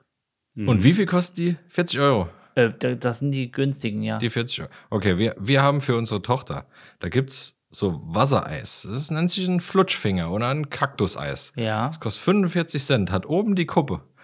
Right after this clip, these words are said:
Speaker 2: Kannst du auch schön weglutschen.
Speaker 3: Ist
Speaker 2: Die
Speaker 3: auch
Speaker 2: knistert
Speaker 3: was.
Speaker 2: auch so
Speaker 3: Ist
Speaker 2: ein
Speaker 3: auch
Speaker 2: bisschen.
Speaker 3: was. Könnte ich auch dann
Speaker 2: So. Wie viele Flutschfinger kannst du für fünfundvierzig Euro?
Speaker 3: Ja, aber jetzt stell dir den Dialog vor, wenn sie sagt, "Mach die Kerze an", sag ich, "Hab ich nicht, aber ich hab einen Flutschfinger dabei auf dem Bett."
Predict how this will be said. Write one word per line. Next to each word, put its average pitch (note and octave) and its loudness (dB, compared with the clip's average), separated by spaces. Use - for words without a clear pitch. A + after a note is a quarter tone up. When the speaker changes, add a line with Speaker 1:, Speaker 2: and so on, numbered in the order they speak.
Speaker 2:
Kannst C3+ 0
du - -4
auch D3+ 2
schön F3 2
weglutschen. F#2 -2
Speaker 3:
Ist - -20
Speaker 2:
Die C3 4
Speaker 3:
auch E3+ 6
Speaker 2:
knistert F#3+ 6
Speaker 3:
was. - 2
Speaker 2:
auch C4 6
so - -2
Speaker 3:
Ist - 2
Speaker 2:
ein E2 -4
Speaker 3:
auch - -4
Speaker 2:
bisschen. G2+ 0
Speaker 3:
was. - -12
Könnte A2+ -8
ich - -10
auch C#3+ -4
dann B2+ -8
Speaker 2:
So. B2 4
Wie F3 2
viele E3+ 2
Flutschfinger A#2 2
kannst A#2 -2
du A2 2
für F#2 0
fünfundvierzig D3 2
Euro? C#3+ 4
Speaker 3:
Ja, E3 8
aber A2+ 6
jetzt B2+ 2
stell C#3 6
dir D#3+ 4
den C3 0
Dialog B2 2
vor, F3+ 2
wenn C#3 0
sie B2 -6
sagt, B2+ 0
"Mach B2 -4
die A2 -8
Kerze A2+ 0
an", D3 2
sag C3+ 0
ich, A2+ -10
"Hab A2 -2
ich C3+ -8
nicht, D#3+ -2
aber C#3 0
ich - -6
hab A#2 -4
einen A2+ -10
Flutschfinger G#2 -6
dabei G2+ -4
auf G#2 -8
dem G#2 -12
Bett." G2+ -8